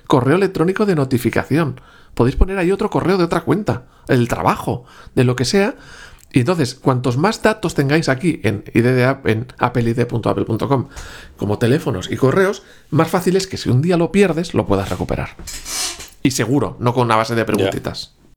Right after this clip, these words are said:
Speaker 2: Bueno, pues, eh, yo creo que con esto, Liliana, si tienes alguna duda o no hemos respondido exactamente a tu necesidad, por supuesto ya sabes dónde nos dejaste el comentario,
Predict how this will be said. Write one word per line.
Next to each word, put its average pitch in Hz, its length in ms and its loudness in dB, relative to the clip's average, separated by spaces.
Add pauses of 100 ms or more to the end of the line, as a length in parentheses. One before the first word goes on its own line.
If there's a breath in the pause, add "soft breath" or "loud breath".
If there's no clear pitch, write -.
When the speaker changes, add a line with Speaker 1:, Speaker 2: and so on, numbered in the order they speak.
(600 loud breath)
Speaker 2:
Bueno, 160 300 4
pues, 131 300 0
eh, 110 260 2
yo 113 140 0
creo 151 140 2
que 151 60 -4
con 151 160 0
esto, 165 220 0
Liliana, 156 720 0
si - 260 -2
tienes 156 480 0
alguna 143 360 2
duda 156 420 2
o 120 140 2
no 139 140 0
hemos 156 200 2
respondido 131 720 0
exactamente 139 680 0
a 87 100 0
tu 147 120 0
necesidad, 156 580 0 (540 loud breath)
por 107 120 2
supuesto 104 340 0
ya 113 160 2
sabes 123 360 2
dónde 110 300 2
nos 107 160 -4
dejaste 104 360 -2
el 101 80 0
comentario, 143 760 0